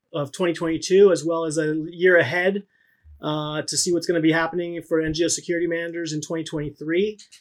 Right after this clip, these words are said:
Uh, I'm joined today by Ben Longworth, who's Director of Security with On Call International, and Joe Gleason, who's Director of Global Risk Management with A H T Insurance. Uh, Ben, Joe, welcome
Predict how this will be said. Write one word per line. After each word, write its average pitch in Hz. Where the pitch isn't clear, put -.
Uh, 156
I'm 170
joined 185
today 180
by 156
Ben 165
Longworth, 196
who's 156
Director 165
of 147
Security 180
with 156
On 165
Call 160
International, 190
and 151
Joe 175
Gleason, 185
who's 156
Director 165
of 147
Global 170
Risk 165
Management 170
with 160
A 156
H 160
T 160
Insurance. 170
Uh, 151
Ben, 175
Joe, 175
welcome 202